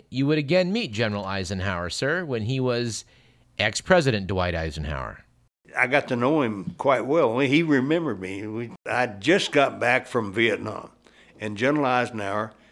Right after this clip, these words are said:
Speaker 2: wanted me to brief him on what in the hell was going in Vietnam. I, at that time, I was wing commander and had been, was involved in Vietnam and flew missions for co-,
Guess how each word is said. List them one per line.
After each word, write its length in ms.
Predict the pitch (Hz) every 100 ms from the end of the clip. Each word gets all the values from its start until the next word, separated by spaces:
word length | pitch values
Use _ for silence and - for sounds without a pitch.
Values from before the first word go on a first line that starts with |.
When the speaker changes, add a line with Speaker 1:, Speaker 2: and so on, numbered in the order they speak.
| _ _
Speaker 2:
wanted 280 | 104 110 120
me 140 | 123
to 80 | 120
brief 300 | 104 127 123
him 100 | 117
on 180 | 107 101
what 180 | 123 -
in 40 |
the 80 | 113
hell 220 | 113 127
was 120 | 110
going 300 | 98 117 117
in 200 | 107 95
Vietnam. 560 | 95 113 110 135 156 98
I, 140 | 120 - - - -
at 160 | 120 147
that 240 | 131 -
time, 520 | 147 175 147 110 107 - _ - 110
I 120 | 120
was 260 | 117 98 - 98
wing 280 | 117 117
commander 600 | 95 107 107 113 123 127 - _ _ _ -
and 140 | 107
had 200 | 110 98
been, 180 | 123 117
was 220 | 113 104
involved 640 | 107 101 113 165 165 104
in 180 | 98 95
Vietnam 580 | 95 95 95 101 107 135
and 320 | 98 87 -
flew 320 | - - 120
missions 460 | 107 110 117 120 107
for 140 | 107
co-, 240 | - 113